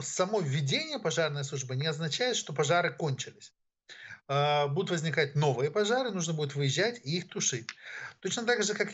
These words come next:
и синхронизация, и некий орган, комиссия, Международное агентство по санкциям, которое, мы надеемся, что будет всё-таки создана группа международная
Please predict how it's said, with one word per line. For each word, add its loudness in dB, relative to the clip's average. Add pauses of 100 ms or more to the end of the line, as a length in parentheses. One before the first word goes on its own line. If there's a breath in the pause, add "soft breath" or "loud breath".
(120)
и -2
синхронизация, 2
и -2
некий -2 (100)
орган, 2
комиссия, 0
Международное 2
агентство -4
по -4
санкциям, -2
которое, 2 (340 loud breath)
мы 0
надеемся, 2
что -4
будет 2
всё-таки -2
создана 4
группа 2
международная 2